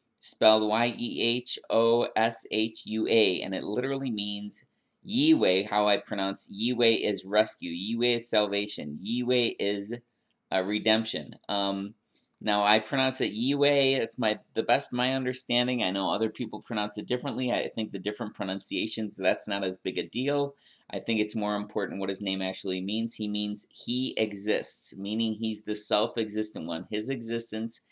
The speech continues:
is not dependent on anyone or anything else. Everyone and everything else is, their existence is dependent on him. So,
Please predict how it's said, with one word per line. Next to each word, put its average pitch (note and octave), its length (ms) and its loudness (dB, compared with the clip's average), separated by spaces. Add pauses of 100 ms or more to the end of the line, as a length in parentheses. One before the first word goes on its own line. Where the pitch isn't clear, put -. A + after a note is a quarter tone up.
(200)
is F#2+ 180 -4
not A2 360 2
dependent G#2+ 640 -2
on F#2 280 -2
anyone B2 460 0
or - 220 -8
anything G2+ 440 -4
else. D2 460 -6 (960)
Everyone F#2 800 2
and G#2 240 -4
everything A#2+ 480 2
else - 600 -6 (600)
is, G2 320 -4 (500)
their A2 260 4
existence G2+ 580 -2
is F2+ 140 -6
dependent F2+ 440 -6
on E2 160 -6
him. E2 420 -8
So, - 640 2